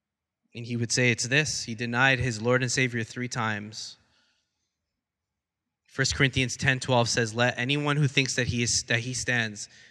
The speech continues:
take heed lest he fall." Let anyone who thinks that he stands take heed lest he fall. And so let's look at the relationship between Satan,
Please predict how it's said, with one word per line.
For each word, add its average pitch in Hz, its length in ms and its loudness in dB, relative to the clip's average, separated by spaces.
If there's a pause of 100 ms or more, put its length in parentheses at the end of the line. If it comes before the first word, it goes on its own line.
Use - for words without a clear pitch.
(120)
take 135 260 -2
heed 131 340 -8
lest 123 340 -6
he 110 120 -10
fall." 101 500 -10 (840)
Let 135 220 4
anyone 156 420 2
who 139 140 2
thinks 139 360 0
that 127 120 2
he 127 160 -4
stands 113 500 -2
take 127 280 -4
heed 120 360 -8
lest 110 340 -6
he 120 140 -10
fall. 104 460 -6 (1400)
And 135 100 -8
so 147 100 0
let's 151 260 4
look 160 160 2
at 156 80 0
the 147 80 -2
relationship 135 560 0
between 127 280 -6
Satan, 139 600 -2